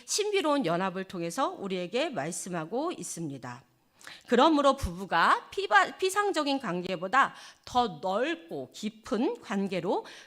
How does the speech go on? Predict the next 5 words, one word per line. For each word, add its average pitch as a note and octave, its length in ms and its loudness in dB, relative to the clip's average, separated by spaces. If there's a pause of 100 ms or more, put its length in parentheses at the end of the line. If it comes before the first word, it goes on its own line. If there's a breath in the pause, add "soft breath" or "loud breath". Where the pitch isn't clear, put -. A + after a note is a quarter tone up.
(100)
교회와 B3+ 540 4
그리스도의 G#3+ 580 -2
관계도 F3 600 -4 (220 loud breath)
놀라운 A3+ 580 2
비밀인 F3 600 -4